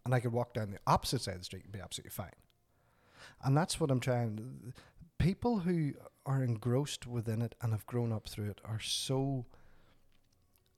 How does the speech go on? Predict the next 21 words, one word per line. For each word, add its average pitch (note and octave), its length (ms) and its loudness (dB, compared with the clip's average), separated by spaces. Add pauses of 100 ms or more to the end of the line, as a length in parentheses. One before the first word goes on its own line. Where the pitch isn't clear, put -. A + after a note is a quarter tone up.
(120)
how - 180 -4
would A#2 140 -2
you - 40 -8
say, - 220 -6
intertwined C#3 800 2
with A#2+ 280 0
every A2+ 380 2
lesson G#2 560 0 (340)
that C3+ 140 4
if C3+ 140 4
you G#3 80 2
take - 440 0
that F3+ 220 0
person C#3+ 400 0
and G#2 120 -4
put - 180 0
them B2+ 140 2
into A#2+ 240 2
a G#2 60 4
westernized G#2 640 -2
scenario, - 600 -8